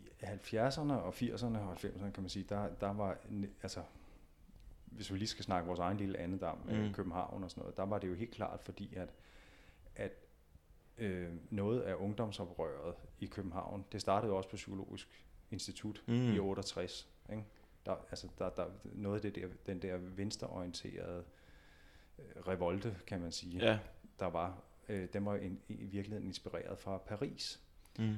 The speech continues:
Speaker 1: Fra de der ma-, øh, altså, øh, marxistiske, øh, st-, eller, øh, socialistiske strømninger, kan man sige,
Speaker 2: Mm.
Speaker 1: fra Paris. Så, så, så der var, altså, der var helt klart den der politiske linje, ikke?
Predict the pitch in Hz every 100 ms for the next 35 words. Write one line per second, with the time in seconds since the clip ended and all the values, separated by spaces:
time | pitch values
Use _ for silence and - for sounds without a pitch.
0 | 101 - 98 101 - 92 - - - 95
1 | - 95 - - - - 95 92 113 101
2 | 110 - 107 92 87 - 98 - - -
3 | - 90 80 - 52 50 - - - -
4 | - 101 95 104 - 107 101 - 98 101
5 | 104 - 92 92 87 - 95 98 - 113
6 | 107 95 95 - - - - - - -
7 | - - - 104 90 - 92 - - 98
8 | 92 98 107 98 87 - - 92 - -
9 | - - - - - - 92 110 113 117
10 | - - 98 95 110 104 127 139 101 92
11 | 85 87 143